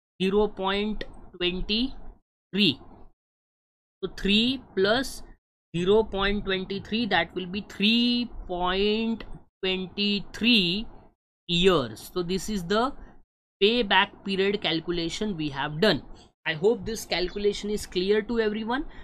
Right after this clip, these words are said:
को ध्यान से सॉल्व करके रखें, अपने बुक्स में भी सॉल्व करके रखें। और ये हमने कौन से मशीन का सॉल्व किया है? ये हमने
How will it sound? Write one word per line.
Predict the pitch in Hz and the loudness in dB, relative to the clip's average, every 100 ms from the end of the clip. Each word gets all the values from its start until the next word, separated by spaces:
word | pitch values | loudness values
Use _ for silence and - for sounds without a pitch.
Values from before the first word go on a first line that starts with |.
| - _ - | -18 _ -2
को | 202 | 0
ध्यान | 170 170 196 | 2 2 2
से | 196 214 | 2 0
सॉल्व | 202 196 208 | 2 2 4
करके | 208 202 | 2 0
रखें, | 208 208 240 | -2 -2 -2
अपने | 226 196 190 | -2 -2 -4
बुक्स | 185 175 - | -4 -4 -2
में | 214 | 0
भी | 214 | 0
सॉल्व | 196 196 196 | -4 -2 -2
करके | 202 196 214 | -2 -4 -2
रखें। | 202 - 285 - - - _ _ 175 | -2 -4 -6 -8 -18 -20 _ _ -2
और | 185 | 0
ये | 180 208 | 2 2
हमने | 208 208 214 | 2 0 -2
कौन | 196 185 | -2 -2
से | 185 226 | 0 0
मशीन | 214 196 220 214 | 0 -2 -2 2
का | 220 | 0
सॉल्व | 208 202 208 | 2 -2 -2
किया | 220 214 | -2 0
है? | 233 254 | 0 0
ये | 190 190 | 0 0
हमने | 196 196 | -2 -2